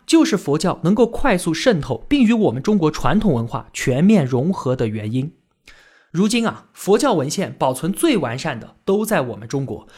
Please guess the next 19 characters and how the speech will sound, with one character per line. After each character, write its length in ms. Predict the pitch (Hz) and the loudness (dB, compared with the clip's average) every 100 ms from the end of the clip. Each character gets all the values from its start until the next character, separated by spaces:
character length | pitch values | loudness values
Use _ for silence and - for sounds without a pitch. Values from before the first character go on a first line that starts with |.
| - | -20
去 220 | - 302 294 | -4 2 4
印 180 | 311 | 4
度 220 | 202 117 - | 2 -2 -8
反 180 | - 131 | -2 0
而 120 | 151 | 0
找 140 | 220 117 | -2 -4
不 120 | - | -4
到 160 | 110 | -10
了。 140 | - - _ _ | -10 -20 _ _
这 140 | - | 0
也 140 | 269 185 | 2 2
表 160 | 151 | 0
明 100 | 101 - | -4 -12
我 140 | 151 165 | 0 2
们 100 | 202 | 2
中 160 | 262 | 0
国 120 | 202 | 2
文 140 | 139 131 | 0 0
化 220 | 165 - | -4 -4